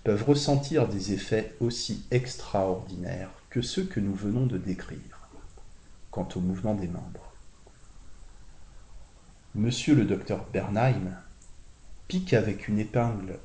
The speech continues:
la main droite d'une personne éveillée et lui dit : « Ta main droite ne sent pas, ta main gauche seule sent. »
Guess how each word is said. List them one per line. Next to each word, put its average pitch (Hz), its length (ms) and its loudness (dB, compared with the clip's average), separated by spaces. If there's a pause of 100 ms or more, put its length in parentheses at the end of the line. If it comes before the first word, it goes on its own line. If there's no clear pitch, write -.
(140)
la 104 220 2
main 110 180 4
droite 127 500 2
d'une 95 260 -4
personne 117 440 2
éveillée 95 540 -2
et 110 100 2
lui 110 140 -2
dit : « 143 260 -2 (1200)
Ta 104 120 2
main 101 160 2
droite 104 540 -2
ne 95 60 0
sent 95 300 -4
pas, - 240 -6 (500)
ta 104 120 2
main 104 160 4
gauche 107 380 0
seule 101 420 4 (140)
sent. » - 340 -8